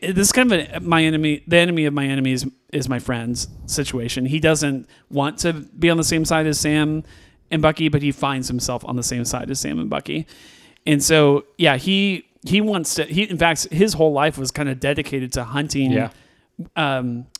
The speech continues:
Speaker 1: super soldiers that Hydra wanted to set up because he, like, his whole thing is, like, if, if super soldier serum becomes a thing and co-, and co-,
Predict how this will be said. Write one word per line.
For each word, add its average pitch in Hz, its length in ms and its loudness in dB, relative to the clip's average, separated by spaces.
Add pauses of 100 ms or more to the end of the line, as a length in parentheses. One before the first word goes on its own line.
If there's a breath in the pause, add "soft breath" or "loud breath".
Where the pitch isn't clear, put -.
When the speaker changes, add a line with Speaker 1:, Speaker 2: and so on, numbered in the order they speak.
(120)
Speaker 1:
super 226 280 0
soldiers 131 720 -2 (420 soft breath)
that 139 540 0 (1200)
Hydra 180 360 2
wanted 131 280 0
to 131 80 -2
set 127 220 -2
up 123 260 -4 (100)
because 139 580 0 (160)
he, 180 240 -4 (260 loud breath)
like, 160 140 0
his 240 220 4
whole 175 140 6
thing 170 240 2
is, 135 160 0
like, 135 220 -2 (220 soft breath)
if, 160 180 0 (320)
if 165 200 2
super 220 380 -2
soldier 190 300 0
serum 151 260 -4
becomes 139 380 -4
a 123 60 -6
thing 131 420 -4 (460 soft breath)
and 139 460 0 (200)
co-, 151 240 -2
and 147 220 2
co-, - 60 -2